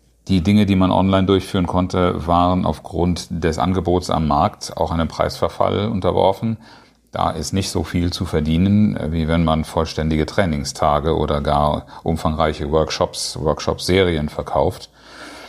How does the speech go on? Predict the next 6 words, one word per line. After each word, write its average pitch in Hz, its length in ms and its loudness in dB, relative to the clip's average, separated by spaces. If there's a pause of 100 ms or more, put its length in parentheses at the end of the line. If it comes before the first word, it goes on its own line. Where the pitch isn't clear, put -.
(1400)
Und 120 120 4
es 120 140 2
war, 127 480 2
ähm, 110 480 2
seitdem 101 680 0
auch - 420 -2